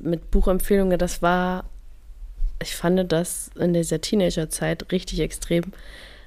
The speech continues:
Da bin ich dann auch zu Stephen King gekommen, weil das ein Kumpel von mir hat immer Stephen King, äh, gelesen und, ähm,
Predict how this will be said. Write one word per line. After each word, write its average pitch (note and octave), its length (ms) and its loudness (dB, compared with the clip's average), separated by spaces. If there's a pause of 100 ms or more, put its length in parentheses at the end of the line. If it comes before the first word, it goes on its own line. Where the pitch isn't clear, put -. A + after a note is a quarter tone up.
(140)
Da E3+ 180 4
bin G3+ 160 2
ich G3+ 120 0
dann F#3+ 120 0
auch - 120 2
zu - 120 2
Stephen F3 380 2
King F#3 220 4
gekommen, E3 460 0
weil E3 100 0
das E3+ 160 -4
ein E3+ 80 -12
Kumpel G3 280 0
von F3 200 0
mir F3 100 2
hat - 80 -4
immer F3 160 -2
Stephen F3+ 500 -4
King, G3+ 440 2 (680)
äh, F3 320 2
gelesen F3 880 0
und, E3 240 -2 (160)
ähm, E3 560 -2